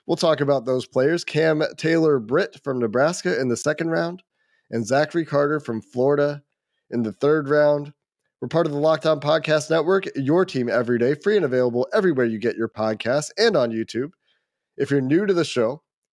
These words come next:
checking us out because the N F L Draft is going on. We're a five times daily Bengals podcast.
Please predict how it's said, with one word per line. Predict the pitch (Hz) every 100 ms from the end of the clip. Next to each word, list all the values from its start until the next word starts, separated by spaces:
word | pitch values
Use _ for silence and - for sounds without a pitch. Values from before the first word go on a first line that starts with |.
| _
checking | - 156 185
us | 190 143
out | 156 160
because | 151 143 139
the | 135
N | 151
F | 151
L | 165
Draft | 143 139 135
is | 117
going | 127 123 117
on. | 117 120 - _ _ _ -
We're | 120
a | 117
five | - 147 175 160
times | 151 151 143 139 135 - 127 110 107
daily | 175 214 151 104 98 _ _ _ _ -
Bengals | 110 156 175 160 139
podcast. | 123 120 113 117 117 123 139 -